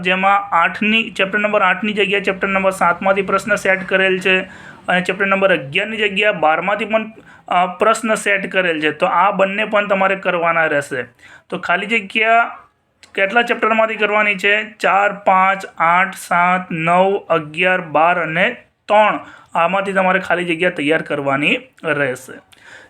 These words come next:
ચાલો આગળ જોઈએ. પ્રશ્ન નંબર તેર થી સોળ, ખરા કે ખોટા?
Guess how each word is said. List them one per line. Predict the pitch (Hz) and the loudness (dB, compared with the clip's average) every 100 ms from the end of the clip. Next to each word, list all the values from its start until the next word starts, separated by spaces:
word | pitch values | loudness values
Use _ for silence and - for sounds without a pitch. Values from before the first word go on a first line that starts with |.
| _ | _
ચાલો | 190 214 | 0 2
આગળ | 202 196 | 2 0
જોઈએ. | 202 233 | 2 2
પ્રશ્ન | 214 202 190 196 | 2 0 0 0
નંબર | 196 196 196 | 0 2 0
તેર | 190 - 208 214 | 0 0 0 0
થી | - 208 | -2 -2
સોળ, | 202 214 185 190 - - | 0 2 4 4 0 -6
ખરા | 196 196 202 | 0 2 0
કે | 202 | -2
ખોટા? | 185 233 233 185 170 - | -2 0 0 0 -2 -6